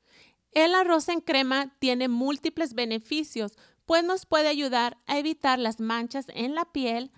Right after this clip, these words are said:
las arrugas, a unificar la tonalidad de la piel y mejorar su apariencia.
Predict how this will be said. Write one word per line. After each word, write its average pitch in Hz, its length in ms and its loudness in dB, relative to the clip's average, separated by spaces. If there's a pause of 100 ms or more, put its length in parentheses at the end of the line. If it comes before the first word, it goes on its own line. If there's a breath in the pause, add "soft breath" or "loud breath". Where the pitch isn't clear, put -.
(320 soft breath)
las 277 480 2
arrugas, 262 720 0 (440)
a 247 140 2
unificar 330 720 2
la 247 200 4
tonalidad 226 600 2
de 214 280 -2
la 277 240 -2
piel 233 440 -2 (340)
y 302 160 -2
mejorar 262 560 2
su - 160 -4
apariencia. 233 800 -2